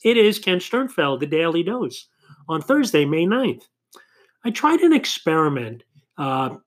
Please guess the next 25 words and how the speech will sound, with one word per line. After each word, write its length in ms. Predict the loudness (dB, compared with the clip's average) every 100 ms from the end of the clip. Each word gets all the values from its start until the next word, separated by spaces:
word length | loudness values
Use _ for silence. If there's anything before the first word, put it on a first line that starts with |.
| -6
this 240 | -4 -2
week, 300 | -2 -2 0
which 160 | -2 0
is 160 | 0
really 400 | 4 4 6 4 -2
panning 400 | 0 2 4 4
out, 320 | 2 0 -4 -8 _ _ -8
I 140 | 0 4
believe, 440 | 4 4 2 0
to 100 | -4
be 160 | -2 -2
a 60 | 0
very, 560 | 2 4 4 2 -2 _ _ _ 4
very 240 | 6 6 4
interesting 720 | 0 -2 -4 -4 0 2 0 -4 _ _ _ _ -2
evolution 600 | 4 6 6 4 -2 -2
of 100 | -2
education 1000 | -2 -4 -12 -6 -2 -2 -4 -8 -10 -16 -20 _ -12
and 100 | -8
how 180 | -2 0
we 140 | 0 0
can 180 | -2
bring 240 | 0 2 2
more 240 | 0 0
knowledge 640 | 0 -2 -2 -4 -6 -10